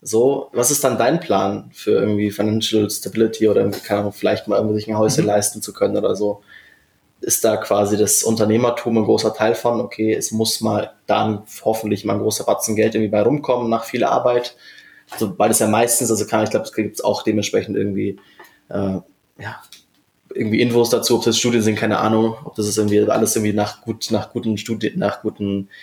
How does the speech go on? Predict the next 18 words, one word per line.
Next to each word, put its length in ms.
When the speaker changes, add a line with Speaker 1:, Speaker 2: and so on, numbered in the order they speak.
Speaker 1:
Methodiken 840
quasi 340
erfasst 480
wurde. 440
Aber 160
dass 80
der 100
Großteil 220
der 120
Leute, 140
du 80
kann, 200
dass 160
man 100
sich 120
ja 80
eigentlich 300
nicht 500